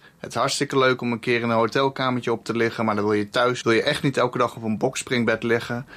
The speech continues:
En zoals ik al zei, het allerergste wat er bestaat is een waterbed,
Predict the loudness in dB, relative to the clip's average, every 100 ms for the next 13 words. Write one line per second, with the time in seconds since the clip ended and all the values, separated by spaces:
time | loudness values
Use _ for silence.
0 | -20 -6 -2 0 0 0 0 0 0 2
1 | 2 2 -2 0 2 2 2 2 0 0
2 | 0 0 0 -2 0 0 -2 -4 -14 -14
3 | -6 -4 0 2 2 0 -2 0 0 -2